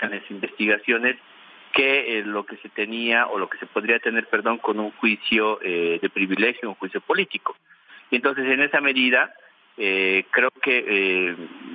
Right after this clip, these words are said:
muy pronto se terminará por cerrar esta herida en el país y se, y se terminará por esclarecer responsabilidades y corresponsabilidades de esos acontecimientos sangrientos y tristes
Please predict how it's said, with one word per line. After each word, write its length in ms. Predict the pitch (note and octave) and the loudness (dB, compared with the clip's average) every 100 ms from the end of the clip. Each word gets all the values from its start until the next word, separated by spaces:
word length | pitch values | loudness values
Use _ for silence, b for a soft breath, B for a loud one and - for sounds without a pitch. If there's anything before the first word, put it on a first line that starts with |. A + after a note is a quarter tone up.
| F2+ | -6
muy 260 | A2+ C#3 C3 | 0 0 0
pronto 680 | C3 C3 B2 - B2 B2+ - | 2 2 0 0 0 0 -4
se 80 | G#2+ | -4
terminará 520 | A2 G#2+ G#2+ G#2+ B2 - | -4 -4 -2 2 2 0
por 160 | A2 - | -6 -4
cerrar 260 | G#2 G#2 G2+ | 0 2 2
esta 220 | - G2+ | 0 0
herida 260 | G#2 G2+ | 2 2
en 100 | F#2+ | 2
el 120 | G#2 - | 0 0
país 360 | G#2+ A2 G#2+ - | -2 0 -4 -6
y 200 | - G2+ | -14 -12
se, 60 | - | -8
y 80 | G2 | -4
se 120 | G2+ | -2
terminará 520 | - G2 G2+ G2+ B2+ | 0 0 0 2 0
por 180 | - G2 | 0 -2
esclarecer 640 | G2 - G#2 G2+ A#2 A#2 B B B B - | -2 0 0 2 0 -2 B B B B 0
responsabilidades 1120 | C3 E3+ E3 D3 C3+ B2+ B2 A#2 A#2 B2 B2+ | 2 2 -2 -4 0 -2 0 2 4 2 0
y 60 | A#2+ | -4
corresponsabilidades 1300 | - A#2 A#2 A2+ - A2 - G#2 G2+ G#2 G2+ G2+ A2+ - - - - | -2 0 0 -2 -4 -4 -2 0 0 2 2 2 -2 -4 -20 -20 -8
de 100 | G2+ | -4
esos 220 | G#2 G#2 G2+ | -4 -2 -2
acontecimientos 800 | - F#2 F#2 F#2+ F#2+ F#2+ G#2 G2+ | -2 -2 -2 -2 0 0 -2 0
sangrientos 440 | F2+ F#2 F2+ F#2+ | 0 0 -2 -4
y 60 | F#2+ | -4
tristes 360 | - - - | -4 -4 -6